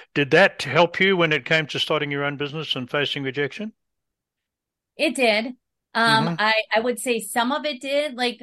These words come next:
Speaker 2: but like all human beings, nobody likes to hear the word no.
Speaker 1: Sure.
Speaker 2: I think one of the bigger things that really supported me with that was that I, um, read the book by Don Miguel Ruiz, The Four Agreements, and
Speaker 1: Mm-hmm.
Speaker 2: where,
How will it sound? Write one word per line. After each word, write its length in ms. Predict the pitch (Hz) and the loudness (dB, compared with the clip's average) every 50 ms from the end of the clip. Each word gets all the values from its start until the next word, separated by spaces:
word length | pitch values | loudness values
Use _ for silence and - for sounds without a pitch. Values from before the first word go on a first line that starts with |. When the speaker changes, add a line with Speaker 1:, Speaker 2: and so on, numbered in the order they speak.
| 247 | -10
Speaker 2:
but 220 | - 294 302 285 - - | -2 -2 -2 -2 0 0
like 200 | 311 311 311 311 | 0 0 2 4
all 260 | 311 330 359 392 - | 4 4 4 2 -2
human 320 | - 277 233 208 190 185 | -6 -6 -6 -6 -6 -8
beings, 560 | 170 185 165 156 160 165 175 190 202 190 - | -8 -8 -6 -6 -6 -6 -6 -6 -8 -6 -4
nobody 340 | 226 220 233 226 269 254 269 | -2 0 0 0 0 -2 -4
likes 360 | 240 208 190 180 170 - - | -2 0 0 0 0 -2 -12
to 100 | - 202 | -10 -12
hear 220 | 180 165 190 185 180 | -10 -4 -4 -4 -4
the 100 | 165 180 | -4 -6
word 300 | 165 170 165 160 151 156 | -4 -2 -2 -2 -2 -4
no. 420 | 165 170 175 175 147 147 151 156 - - - - - - - 170 214 | -4 0 0 0 0 0 -2 -4 -8 -18 -20 -20 -20 -14 -4 2 4
Speaker 1:
Sure. 180 | 233 208 151 | 6 6 6
Speaker 2:
I 40 | - | 4
think 240 | 285 262 247 240 - - | 2 -2 -4 -4 -6 -4
one 260 | 240 240 247 247 233 | -4 -2 0 0 -2
of 60 | 202 | 2
the 200 | 208 202 175 156 _ _ - | 2 0 0 0 _ _ 2
bigger 360 | 240 285 381 392 427 403 311 | 2 2 2 0 -2 -2 -4
things 380 | - - 233 202 185 190 196 190 | -4 -4 -6 -6 -6 -6 -4 0
that 220 | 208 190 190 - | 0 0 0 0
really 340 | 190 190 185 190 185 180 175 | -2 0 0 0 -4 -6 -8
supported 640 | - - 202 196 _ - 208 202 196 196 180 170 170 | -8 -10 -14 -14 _ 0 2 2 2 0 -2 -6 -4
me 240 | 190 196 190 185 | -4 -4 -4 -4
with 240 | 180 165 165 156 - | -4 -6 -6 -6 -2
that 320 | - 196 226 262 233 - - | 0 2 4 4 2 0 -2
was 140 | 180 175 | -6 -2
that 160 | - 185 170 175 | 0 0 2 2
I, 240 | 175 175 180 175 - | 2 2 0 -2 -8
um, 320 | - 175 175 170 160 160 165 | -8 -6 -6 -6 -8 -8 0
read 240 | 175 185 180 180 | 2 2 2 2
the 60 | 175 170 | 0 -6
book 320 | 160 175 175 170 165 165 - _ _ _ _ _ _ _ _ - | 2 4 4 4 4 2 -2 _ _ _ _ _ _ _ _ -2
by 160 | 208 196 185 | 0 0 0
Don 320 | 190 190 175 175 185 196 190 | 0 0 0 0 0 -2 -2
Miguel 380 | 180 160 175 170 170 170 170 | -4 -2 0 2 2 2 2
Ruiz, 480 | 160 165 165 175 190 190 180 170 - - | 0 -4 -6 -6 -6 -6 -8 -8 -10 -8
The 120 | - 160 | -8 -8
Four 300 | - - 185 180 175 170 | -8 -4 0 4 4 4
Agreements, 840 | 165 147 - 160 170 175 190 208 190 147 139 147 156 - - - - _ _ _ _ _ - | 4 2 -2 -8 -6 -4 -4 -2 -2 -4 -4 -6 -8 -10 -10 -10 -10 _ _ _ _ _ -4
and 140 | 185 190 196 | 2 2 4
Speaker 1:
Mm-hmm. 60 | 196 | 4
Speaker 2:
where, 240 | 202 190 185 180 175 | 6 4 6 4 2